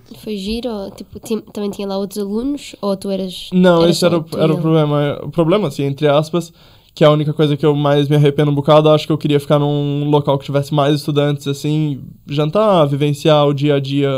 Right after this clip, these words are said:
Speaker 2: ao, ao lado de outros colegas de estudantes também. Mas nesse caso foi só eu com esse sueco, e ele não falava muito, eu também não falava muito. Mas, olha, o quarto era bom, o, a localização também era agradável.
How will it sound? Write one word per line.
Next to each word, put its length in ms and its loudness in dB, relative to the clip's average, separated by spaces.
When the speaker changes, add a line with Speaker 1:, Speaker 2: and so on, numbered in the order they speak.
Speaker 2:
ao, 380 -6
ao 160 0
lado 180 0
de 80 -4
outros 220 -4
colegas 500 -2
de 360 -6
estudantes 440 -2
também. 380 -2
Mas 240 4
nesse 180 0
caso 220 4
foi 160 2
só 320 4
eu 160 4
com 80 -2
esse 140 -2
sueco, 520 0
e 240 -6
ele 180 -4
não 80 -4
falava 320 -2
muito, 380 -6
eu 120 -4
também 200 -8
não 40 -8
falava 320 -4
muito. 640 -4
Mas, 300 -8
olha, 240 4
o 80 8
quarto 340 2
era 180 6
bom, 640 2
o, 40 -4
a 140 2
localização 680 2
também 260 4
era 120 4
agradável. 800 6